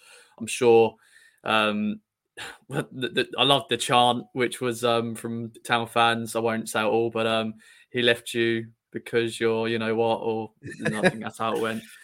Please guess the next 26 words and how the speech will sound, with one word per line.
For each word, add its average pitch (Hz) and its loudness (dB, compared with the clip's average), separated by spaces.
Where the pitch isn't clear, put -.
um, 104 0
to 113 -8
the 117 -2
Pompey 110 -4
fans. 113 0
But 131 -4
now 117 4
I'm 110 -4
sure 113 0
he 117 0
was 110 -4
happy. 117 0
You 113 -2
know, 110 -2
good 123 -4
goal 113 2
from 110 -4
Marcus 113 -6
Harness 110 -6
as 110 -8
well. 110 -2
Um, 135 4
but 160 0
yeah, 156 8
I - 4
think 131 -2